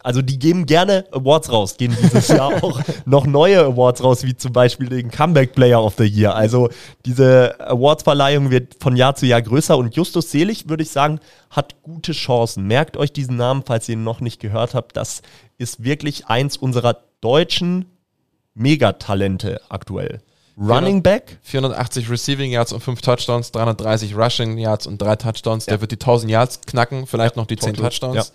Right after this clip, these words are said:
Speaker 1: Genau.
Speaker 2: Und das dann in nur sieben oder acht Spielen.
Speaker 1: Und das Ganze im zarten Alter von, du hast gesagt, zwanzig Jahren. Wer mehr über ihn wissen möchte,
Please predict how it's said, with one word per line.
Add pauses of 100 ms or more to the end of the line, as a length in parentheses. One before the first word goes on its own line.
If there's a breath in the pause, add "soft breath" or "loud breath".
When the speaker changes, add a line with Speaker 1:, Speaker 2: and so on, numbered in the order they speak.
(560)
Speaker 1:
Genau.
Speaker 2:
Und
das
dann
in
nur
sieben
oder
acht
Spielen.
Speaker 1:
Und
das
Ganze
im
zarten
Alter
von,
du
hast
gesagt,
zwanzig
Jahren. (500 loud breath)
Wer (1000)
mehr
über
ihn
wissen
möchte,